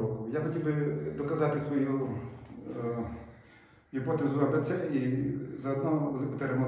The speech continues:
Ферма, яка вже доказана, до речі, але її вона складно доказувалася, що великий загал його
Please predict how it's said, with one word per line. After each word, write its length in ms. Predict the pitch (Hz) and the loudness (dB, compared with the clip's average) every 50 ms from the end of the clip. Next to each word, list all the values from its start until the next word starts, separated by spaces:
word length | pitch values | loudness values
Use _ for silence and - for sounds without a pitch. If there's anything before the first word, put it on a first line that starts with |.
| 123 | 2
Ферма, 300 | 127 123 113 101 - - - - - - - - - - - - - - - _ - | 0 0 0 0 0 -2 -4 -6 -10 -14 -16 -18 -20 -20 -20 -20 -20 -20 -20 _ -6
яка 220 | 127 120 127 156 | -4 0 2 2
вже 100 | 143 139 | 2 2
доказана, 440 | - - - 180 180 165 143 143 139 | 2 2 6 6 8 8 8 8 8
до 120 | 139 - | 8 6
речі, 260 | 120 117 117 - 131 131 131 | 6 4 2 2 2 2 2
але 420 | 131 131 131 127 127 127 127 123 127 - - - - - - | 2 2 2 2 2 4 4 2 2 0 -2 -2 -4 -4 0
її 140 | 147 143 147 | 2 2 4
вона 240 | 147 151 143 139 143 | 6 6 6 6 6
складно 300 | - 151 139 131 139 - | 6 6 6 6 6 4
доказувалася, 540 | 151 151 165 151 135 131 123 - 120 131 | 6 4 4 6 6 4 4 4 4 2
що 180 | 123 - 127 131 120 120 117 117 117 113 - - - - - - 131 - 135 143 | 0 0 0 0 0 0 0 0 -2 -4 -6 -8 -8 -8 -10 -10 -10 -8 -4 -2
великий 220 | 147 143 143 139 | 0 0 0 2
загал 240 | 135 139 131 139 143 | 2 2 4 4 4
його 360 | 139 127 127 127 123 123 127 | 4 4 4 4 4 4 2